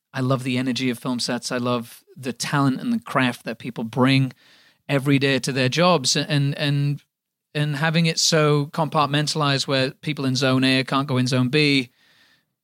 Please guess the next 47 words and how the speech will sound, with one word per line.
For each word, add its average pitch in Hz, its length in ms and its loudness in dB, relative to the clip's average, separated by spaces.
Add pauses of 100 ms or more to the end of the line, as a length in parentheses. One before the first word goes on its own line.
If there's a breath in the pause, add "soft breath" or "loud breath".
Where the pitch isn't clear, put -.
you 147 140 2
know, 127 120 4
it 143 200 -2
just, 156 320 -4
it 170 120 -10
creates 156 400 -2
an 135 100 0
atmosphere 131 440 0
that 123 180 0
isn't, 120 400 0 (140)
it's 123 220 -6
not 127 160 0
the - 60 -6
same. 147 300 0
And 135 80 2
I 147 40 2
know 156 160 2
that 151 120 2
we 143 100 2
have 156 220 0
to - 80 -6
do 156 140 4
this 156 220 2
for 143 120 -4
people's - 280 -6
safety 135 380 0
and 127 80 2
everything, 123 240 4
and 123 60 4
it's 117 120 -2
the 120 80 0
right 120 220 2
thing 123 180 -2
to 123 100 -4
do, 131 260 0
but 131 160 -4
it's 117 260 -4
just, - 360 -6
um, 120 320 0 (840 soft breath)
yeah, 131 180 0
it's 131 180 -2
a - 40 -2
process 135 400 -2
of 117 100 -6
readjustment, 113 560 -4
I - 40 -8
suppose. 117 460 -10